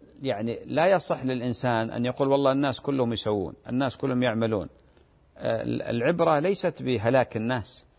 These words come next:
الناس يهلكون، انظري إلى الناجي كيف نجا، ولا تنظري إلى الهالك كيف هلك. وقضية الدعوات هذه دعوات بإثم،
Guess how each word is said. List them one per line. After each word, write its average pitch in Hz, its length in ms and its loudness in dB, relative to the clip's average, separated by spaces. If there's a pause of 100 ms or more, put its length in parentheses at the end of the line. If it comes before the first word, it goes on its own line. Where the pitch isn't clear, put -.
(120)
الناس 151 300 -2
يهلكون، 123 480 0 (140)
انظري 139 400 2
إلى 135 80 4
الناجي 139 380 2
كيف 120 220 0
نجا، 117 380 2 (480)
ولا 165 240 6
تنظري 139 500 2
إلى 117 100 2
الهالك 107 360 0
كيف 92 240 -4
هلك. 87 260 -6 (520)
وقضية 196 460 4
الدعوات 143 580 4
هذه 143 160 0
دعوات 143 460 2
بإثم، 139 360 0